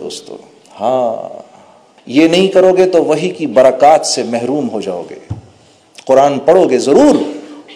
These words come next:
سمجھ ککھ نہیں لگے گی، پڑھو گے ضرور، لیکن سمجھ نہیں آئے گی۔ ہاں، قرآن کے حافظ بن جاؤ گے، پھر جا کے داڑھی منڈا دو گے۔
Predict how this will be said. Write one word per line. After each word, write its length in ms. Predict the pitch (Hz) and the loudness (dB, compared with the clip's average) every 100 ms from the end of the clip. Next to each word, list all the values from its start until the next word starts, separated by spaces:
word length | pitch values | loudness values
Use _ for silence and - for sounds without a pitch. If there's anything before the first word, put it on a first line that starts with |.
| - _ _ | -20 _ _
سمجھ 560 | - - - 170 185 - - | -14 -4 -2 0 0 -2 -2
ککھ 240 | 240 - | -2 -2
نہیں 140 | 190 156 | -4 -2
لگے 200 | 113 104 | -2 -4
گی، 180 | 104 - - - - _ _ _ | -10 -16 -20 -20 -20 _ _ _
پڑھو 260 | 127 185 226 | 2 4 4
گے 60 | |
ضرور، 340 | 175 131 127 131 - - - _ _ _ _ _ _ - - | 2 0 0 -2 -6 -18 -20 _ _ _ _ _ _ -20 -16
لیکن 220 | 196 262 | -12 -6
سمجھ 560 | 170 - - 156 156 113 | -2 -2 -2 -4 -8 -8
نہیں 280 | 117 120 104 | -6 -6 -4
آئے 180 | 95 | -6
گی۔ 340 | 92 90 - 87 - _ _ _ | -6 -12 -20 -20 -20 _ _ _
ہاں، 420 | 90 101 98 - | -12 -10 -12 -4
قرآن 300 | 147 156 190 | 2 4 4
کے 120 | 180 | 2
حافظ 420 | 170 175 190 208 165 | 4 4 4 2 2
بن 200 | 190 196 | 2 6
جاؤ 260 | 208 196 | 6 6
گے، 220 | 175 143 | 4 2
پھر 260 | 123 - 135 | 0 -2 -2
جا 200 | 120 127 | 2 2
کے 140 | 120 | 2
داڑھی 280 | 107 113 117 | 0 0 0
منڈا 280 | 110 104 104 | -4 -4 -4
دو 180 | 98 90 | -4 -8
گے۔ 100 | 87 | -12